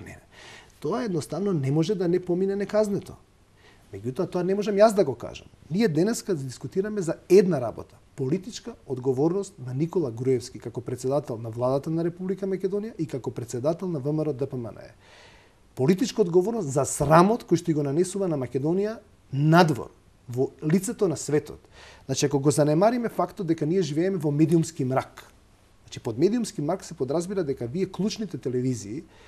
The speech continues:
кои што граѓаните ги гледаат со најголема гледаност, се блокирани. Значи, ја не знам колку луѓе ќе ја гледаат вашата емисија,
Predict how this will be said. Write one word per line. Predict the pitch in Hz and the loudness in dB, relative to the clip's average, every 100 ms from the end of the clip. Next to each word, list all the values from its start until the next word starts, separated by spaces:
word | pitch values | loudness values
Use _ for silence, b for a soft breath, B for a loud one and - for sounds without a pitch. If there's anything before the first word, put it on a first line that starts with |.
| b b | b b
кои | 127 | -10
што | - 120 | -4 -2
граѓаните | 117 139 151 139 | 0 0 0 -2
ги | 123 | -2
гледаат | 127 120 107 | 0 0 -2
со | 117 | -6
најголема | 127 151 147 120 | -2 2 2 0
гледаност, | 113 151 196 180 - | 0 0 0 -2 -4
се | 156 | -2
блокирани. | 127 135 - 160 131 87 - _ _ _ - | 0 -2 4 4 4 -4 -18 _ _ _ -14
Значи, | - 113 _ _ - | -12 -12 _ _ -6
ја | 131 | 0
не | 170 | 2
знам | 180 | 4
колку | 185 180 156 | 2 2 0
луѓе | 156 160 | 2 2
ќе | 147 | 0
ја | 123 | 0
гледаат | 143 135 | 0 0
вашата | 120 127 123 110 | -2 -4 -6 -6
емисија, | 113 131 233 | -6 -6 -6